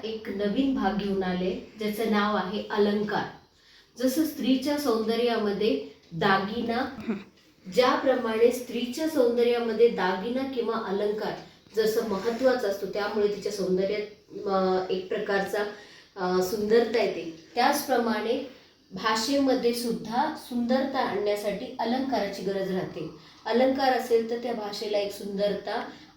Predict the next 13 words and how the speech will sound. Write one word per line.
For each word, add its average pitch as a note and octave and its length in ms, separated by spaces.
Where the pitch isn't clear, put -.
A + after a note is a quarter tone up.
आणि A3+ 400
एक B3 320
अलंकृत B3+ 580
भाषा G#3 380
वाटते. F3+ 520
आता A3+ 280
या C4 200
अलंकाराचे A#3 840
दोन A3 320
प्रकार A3 360
पडतात, F3+ 380
एक A#3+ 220
आहे B3+ 360